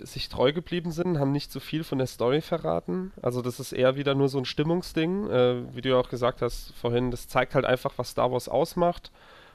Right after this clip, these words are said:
Und ich hab jetzt halt einfach <laughs> richtig Bock drauf. Und, ähm, kann auch nicht richtig erklären, warum, weil das halt einfach nur Elemente sind,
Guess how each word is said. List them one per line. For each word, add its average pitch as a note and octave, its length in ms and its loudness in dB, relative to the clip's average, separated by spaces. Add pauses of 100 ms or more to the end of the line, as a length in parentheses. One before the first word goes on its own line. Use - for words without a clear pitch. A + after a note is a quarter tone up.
(100)
Und B2+ 520 6
ich B2+ 180 2
hab B2 100 6
jetzt C3+ 160 -2
halt B2+ 120 6
einfach A#2+ 320 2
<laughs> - 20 -4
richtig D3+ 320 4
Bock - 220 2
drauf. - 680 4 (540)
Und, B2 440 8
ähm, A#2+ 580 4 (100)
kann C#3+ 160 6
auch C#3+ 80 12
nicht C#3 200 6
richtig C3+ 220 2
erklären, B2 400 6
warum, A#2 340 4
weil A#2 120 2
das A#2 140 0
halt A#2 220 4 (200)
einfach A#2 360 2
nur B2 160 6
Elemente A#2+ 400 6
sind, A#2+ 300 0